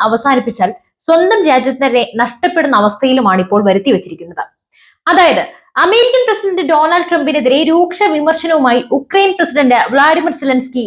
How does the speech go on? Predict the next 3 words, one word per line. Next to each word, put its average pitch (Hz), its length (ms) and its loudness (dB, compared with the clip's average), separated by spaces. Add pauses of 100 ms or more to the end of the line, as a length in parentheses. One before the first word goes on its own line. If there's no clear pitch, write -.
(100)
രംഗത്തെത്തിയിരിക്കുകയാണ്. 196 960 -2 (520)
മാത്രവുമല്ല, 294 520 2 (220)
അമേരിക്ക 269 320 0